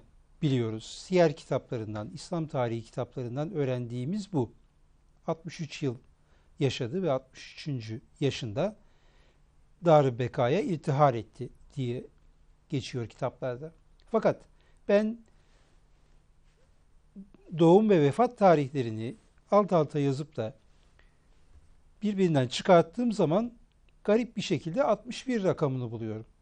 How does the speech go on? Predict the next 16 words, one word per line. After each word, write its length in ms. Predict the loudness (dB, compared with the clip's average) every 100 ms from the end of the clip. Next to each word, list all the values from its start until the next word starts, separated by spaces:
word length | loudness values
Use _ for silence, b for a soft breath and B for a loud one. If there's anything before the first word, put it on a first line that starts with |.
| _ _ _ _
Altı 300 | -4 -2 -2
yüz 140 | -4 -4
otuz 280 | -8 -8 -10
ikiden 1160 | -8 -8 -8 -10 _ _ _ _ -8 -6 -4
beş 240 | -4 -4 -6
yüz 80 | -8
yetmiş 380 | -8 -12 -10
biri 160 | -8 -8
çıkarttığım 540 | -8 -2 -4 -4 -12
zaman 360 | -10 -8 -6 -6 b b b b b
altmış 420 | 0 0 -12 -4
bir 140 | -2 -2
rakamıyla 460 | -4 -6 -6 -8
karşılaşıyorum. 760 | -6 -8 -8 -12 -12 -8 -6 -2
Hangisi 480 | -2 0 -2 -6 -6
doğru? 260 | -8 -8